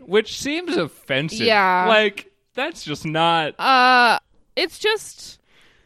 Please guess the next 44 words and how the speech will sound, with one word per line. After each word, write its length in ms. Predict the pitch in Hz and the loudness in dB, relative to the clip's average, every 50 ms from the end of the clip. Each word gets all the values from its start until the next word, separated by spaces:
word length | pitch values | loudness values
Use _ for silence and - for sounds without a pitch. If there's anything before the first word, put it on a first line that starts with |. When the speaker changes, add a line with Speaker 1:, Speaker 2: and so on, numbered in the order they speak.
| _ _ _ | _ _ _
Speaker 2:
like, 260 | 269 294 285 277 - | -8 -6 -6 -6 -6
an 100 | - 254 | -8 -10
unchill 520 | - - 277 277 302 302 - 349 285 330 | -6 -6 -4 -4 -6 -6 -2 -2 -2 -2
thing 200 | - 311 294 269 269 | -2 -6 -10 -8 -10
to 80 | 262 | -10
say. 540 | - - - 220 208 202 208 240 294 349 415 - _ _ _ | -12 -10 -6 -4 -2 0 0 0 -2 -4 -6 -10 _ _ _
Speaker 1:
Yeah. 140 | 175 196 226 | -2 -2 0
Speaker 2:
Like, 120 | 214 175 | 0 -2
it's 120 | - - | -2 0
like 180 | 381 359 277 214 - _ _ | 0 0 0 -2 -8 _ _
cha-, 240 | - 294 320 - - - | -10 -8 -8 -8 -8 -10
changing 440 | - - 330 294 294 320 330 359 349 | -8 -6 -4 -4 -4 -6 -8 -6 -4
it 140 | 370 330 - | -4 -4 -4
into 380 | - 285 294 - 302 233 208 226 - _ _ | -6 -8 -8 -6 -4 -4 -4 -6 -8 _ _
her 220 | - 247 233 254 339 480 523 539 539 - _ _ _ _ _ _ _ _ _ _ _ _ _ _ _ | -12 -8 -6 -4 -2 0 0 0 -2 -6 _ _ _ _ _ _ _ _ _ _ _ _ _ _ _
problem. 540 | - 440 466 480 480 466 - 494 508 523 539 539 539 - - | -6 -4 -2 -2 -2 0 -2 -2 -2 -2 -2 -4 -6 -12 -8
Speaker 1:
Yeah, 280 | 208 - - 170 143 - | -2 0 2 2 2 0
Speaker 2:
You 60 | 254 | 0
know 60 | 262 | 0
what 80 | 277 294 | 2 2
I'm 80 | 285 311 | 2 0
Speaker 1:
exactly. 200 | 339 - 320 269 | -2 -2 -2 -2
Speaker 2:
saying? 260 | 269 285 311 320 - - | 0 0 -2 -6 -8 -6
Speaker 1:
Yeah, 220 | - 208 - - | -2 0 0 0
Speaker 2:
It's 100 | 381 - | 0 0
Speaker 1:
again, 160 | - 349 359 370 | 0 2 4 4
Speaker 2:
not 140 | 392 403 - | 4 4 2
that 160 | 466 440 - | -2 -6 -4
these, 180 | 339 302 330 294 | -4 -4 -2 -2
Speaker 1:
again, 260 | 294 240 220 208 226 | -2 -4 -4 -4 -4
Speaker 2:
it's 160 | 349 - - | -4 -4 0
not 120 | 320 311 330 | 2 2 2
Speaker 1:
she's 60 | 226 208 | 2 0
Speaker 2:
that 60 | - | -2
Speaker 1:
the 60 | 190 330 | -2 0
Speaker 2:
the 40 | 294 | 0
Speaker 1:
victim. 200 | 254 254 247 247 | 2 2 2 0
Speaker 2:
men 120 | 254 254 | 0 0
that 120 | 262 262 - | -2 -4 -4
she's 260 | - 277 247 240 - | -6 -6 -6 -6 -2
dealt 300 | - 226 220 226 160 226 | 0 2 4 4 4 4
with 240 | 262 262 262 226 220 | 4 4 4 2 2
are 160 | 214 214 214 | 0 -2 -2
trash. 840 | 226 - - - 214 190 190 208 247 415 466 440 - - - - | -2 -6 -8 -6 -4 -2 0 0 0 0 -2 -4 -8 -12 -14 -14